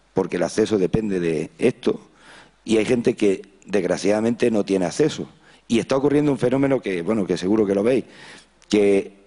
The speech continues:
que hay gente que no tiene muchas posibilidades económicas de acceder a la tecnología y, sin embargo,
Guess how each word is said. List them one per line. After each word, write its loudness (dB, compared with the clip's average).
que 0
hay 0
gente 0
que 2
no 0
tiene 0
muchas 0
posibilidades 0
económicas 0
de -2
acceder 0
a 0
la 0
tecnología 0
y, -4
sin 0
embargo, 0